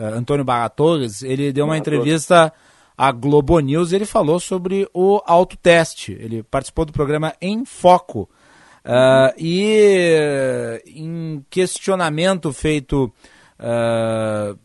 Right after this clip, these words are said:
Speaker 1: sobre essa questão, ele disse que o autoteste pra covid depende de documentos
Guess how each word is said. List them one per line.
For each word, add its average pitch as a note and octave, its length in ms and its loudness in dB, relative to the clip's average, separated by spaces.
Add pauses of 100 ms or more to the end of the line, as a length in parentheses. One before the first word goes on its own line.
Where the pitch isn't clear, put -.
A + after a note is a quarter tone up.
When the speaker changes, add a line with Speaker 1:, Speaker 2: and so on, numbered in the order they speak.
(360)
Speaker 1:
sobre A3 480 6
essa D3 260 4
questão, D3+ 720 -2
ele D3+ 680 -2
disse E3+ 440 -6
que F3 240 -8
o E3 140 4
autoteste E3+ 640 2
pra C#3+ 160 -4
covid C#3+ 420 -4
depende E3 440 -6
de C#3+ 100 -14
documentos F3+ 1040 -6